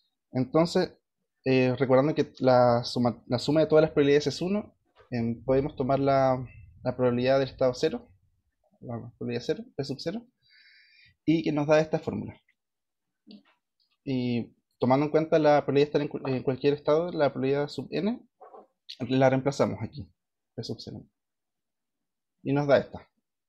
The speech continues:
Eh, esta ecuación también se llama distribución de Poisson truncada. Eh, ahora mi compañero continuará con la presentación.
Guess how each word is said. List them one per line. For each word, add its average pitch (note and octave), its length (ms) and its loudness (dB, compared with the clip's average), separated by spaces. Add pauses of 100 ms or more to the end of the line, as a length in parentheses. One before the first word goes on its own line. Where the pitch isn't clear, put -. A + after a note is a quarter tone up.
(1500)
Eh, C#3 240 6
esta - 180 0
ecuación D#3+ 380 0
también D#3 240 0
se D3 120 0
llama D3 180 4
distribución D3+ 500 0
de D3+ 80 2
Poisson D#3+ 320 -4
truncada. - 440 -6 (3250)
Eh, G#2+ 380 -8
ahora B2+ 160 -2
mi C#3 80 -4
compañero C#3+ 560 0 (260)
continuará C3 420 -4
con C#3+ 140 -2
la B2+ 180 -2
presentación. - 400 -16